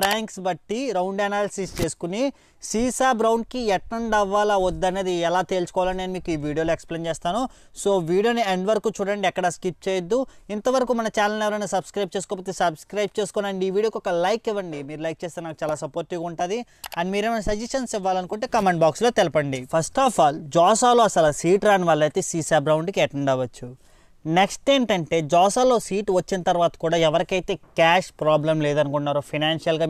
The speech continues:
మేము ఓకే అనుకుంటున్నారో, so వాళ్ళైతే సీసాబ్ రౌండ్‌కి అటెండ్ అవ్వచ్చు. ఎందుకంటే మనకి ఇప్పుడు సీట్ యాక్సెప్టెన్స్ ఫీ అనేది already జోసాలో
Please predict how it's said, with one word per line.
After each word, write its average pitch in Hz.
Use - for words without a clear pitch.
మేము 147
ఓకే 170
అనుకుంటున్నారో, 147
so 175
వాళ్ళైతే 165
సీసాబ్ 175
రౌండ్‌కి 170
అటెండ్ 147
అవ్వచ్చు. 131
ఎందుకంటే 226
మనకి 156
ఇప్పుడు 165
సీట్ 220
యాక్సెప్టెన్స్ 202
ఫీ 196
అనేది 170
already 165
జోసాలో 170